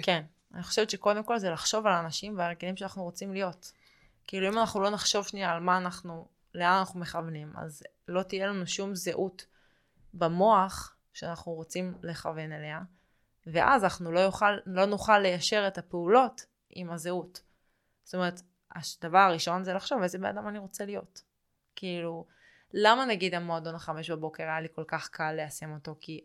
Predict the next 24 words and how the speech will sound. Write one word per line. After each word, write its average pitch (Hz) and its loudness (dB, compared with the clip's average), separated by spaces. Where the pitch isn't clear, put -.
אה, 165 -2
רציתי 214 -8
להיות 180 0
בן - -16
אדם 170 -4
מצליח. - -10
סבבה? 165 -2
רציתי 190 -6
להיות 202 0
הבן 185 0
אדם 180 0
העשיר, 165 -2
רציתי 151 -14
להיות 190 -4
הבן 165 -10
אדם 180 -2
הפרודוקטיבי, 175 -6
רציתי 180 -4
להיות 190 0
הבן 180 0
אדם 175 -4
שתופסים 202 -4
ממנו 175 -2
מבחוץ. - 0